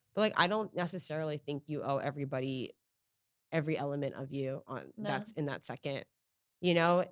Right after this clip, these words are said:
Speaker 1: they're not doing anything wrong if it's not wrong within your relationship. But I will say my husband has had the experience of people being really kind of, like, hurt,
Speaker 2: Mm.
Speaker 1: thinking, like, I think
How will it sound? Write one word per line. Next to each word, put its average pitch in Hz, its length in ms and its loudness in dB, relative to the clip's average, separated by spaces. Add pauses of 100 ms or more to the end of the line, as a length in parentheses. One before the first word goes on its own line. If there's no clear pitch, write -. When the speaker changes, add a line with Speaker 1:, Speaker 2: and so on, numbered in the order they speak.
Speaker 1:
they're 180 240 2
not 196 260 2
doing 165 260 2
anything 156 400 0
wrong 151 420 0
if 147 140 -6
it's - 140 -10
not 147 180 -4
wrong 147 240 -2
within 139 280 -4
your 143 140 -4
relationship. 175 840 0 (580)
But 175 100 4
I 175 60 4
will 165 280 2
say 151 460 4
my 151 120 0
husband 156 440 0
has 147 200 0
had 143 180 -2
the 147 100 -6
experience 147 540 -4
of 147 100 -14
people 170 300 0
being 147 320 0
really 147 280 0
kind 139 240 -4
of, 143 160 -6
like, 139 320 -4 (880)
hurt, 185 400 6 (680)
Speaker 2:
Mm. 196 400 -2
Speaker 1:
thinking, 190 320 2
like, 170 360 2
I 160 40 -4
think 160 240 -4